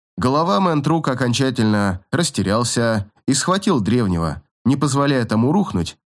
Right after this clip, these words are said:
и завалить самого Тайлина на спину. Таларии пришли в действие,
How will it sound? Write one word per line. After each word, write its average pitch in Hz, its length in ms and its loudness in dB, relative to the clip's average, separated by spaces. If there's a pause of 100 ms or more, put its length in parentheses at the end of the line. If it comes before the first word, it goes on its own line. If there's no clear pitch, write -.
(140)
и 123 80 2
завалить 180 380 0
самого 120 340 0
Тайлина 113 600 0 (100)
на 117 220 0
спину. 71 440 -8 (680)
Таларии 170 460 2
пришли 117 340 0
в 80 80 -4
действие, 107 720 0